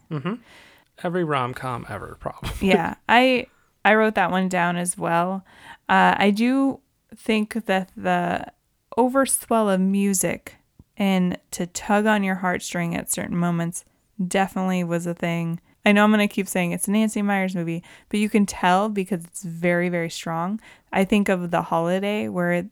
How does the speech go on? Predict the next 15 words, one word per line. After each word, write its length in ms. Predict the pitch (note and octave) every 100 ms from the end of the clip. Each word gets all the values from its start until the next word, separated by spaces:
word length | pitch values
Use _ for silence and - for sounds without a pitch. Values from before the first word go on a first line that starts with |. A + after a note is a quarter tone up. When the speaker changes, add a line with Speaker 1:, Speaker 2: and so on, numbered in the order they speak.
| -
Speaker 2:
there's 260 | F3+ F3 F3
that 300 | E3+ F3 - _ _
specific, 880 | - - - - F#3 - F3 E3+ - _ _
uh, 400 | F3 E3+ E3 E3 B3+ _ _ _
Speaker 1:
Melody? 460 | - D#3+ A#2 G3+ C#3+
Speaker 2:
ins-, 160 | - _ _
yeah, 260 | G3+ E3+ E3+
melody 500 | E3+ E3+ F3+ F#3+ F#3+
that's 320 | F3+ - -
going 240 | F#3 F#3
on 220 | F3+ F3+
the 80 | F3+
whole 180 | F3+ F3
movie 440 | E3+ E3 F3 A3
Speaker 1:
Mm-hmm. 260 | A3+ C#3 C3+